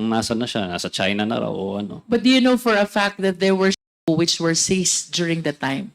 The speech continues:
Speaker 1: Yes, sinabi kasi sa, nabalitaan ko sa T V. So,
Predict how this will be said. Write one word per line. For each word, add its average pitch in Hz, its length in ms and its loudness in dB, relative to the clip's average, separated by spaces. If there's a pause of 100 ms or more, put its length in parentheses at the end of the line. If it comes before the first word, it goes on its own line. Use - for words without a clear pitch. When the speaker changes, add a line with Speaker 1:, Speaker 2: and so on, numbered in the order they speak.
(160)
Speaker 1:
Yes, 104 320 2
sinabi 139 400 2
kasi 131 240 -2
sa, - 320 -2
nabalitaan 139 720 2
ko - 80 0
sa - 80 -6
T 120 240 2
V. 98 400 -2 (160)
So, 104 560 0